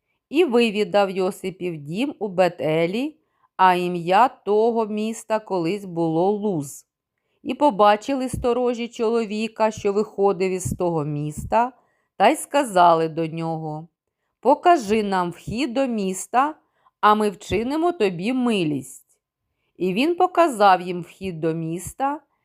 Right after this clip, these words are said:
і вони побили те місто вістрям меча, а того чоловіка та весь його рід відпустили. І пішов той чоловік до краю Хітеян,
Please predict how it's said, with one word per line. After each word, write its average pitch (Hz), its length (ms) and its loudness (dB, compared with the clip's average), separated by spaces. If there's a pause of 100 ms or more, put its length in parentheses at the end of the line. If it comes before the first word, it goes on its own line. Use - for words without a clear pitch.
(220)
і 208 120 0
вони 226 300 2
побили 214 520 0
те 196 220 -2
місто 190 440 -2
вістрям 165 500 -4
меча, 160 680 0 (400)
а 175 140 4
того 196 360 2
чоловіка 180 800 -2
та 240 240 0
весь 226 420 -2
його 208 260 2
рід 202 260 -6
відпустили. 156 1120 -4 (640)
І 320 140 0
пішов 339 520 2
той 190 140 0
чоловік 185 560 -2
до 165 180 -2
краю 175 440 2
Хітеян, 165 840 -2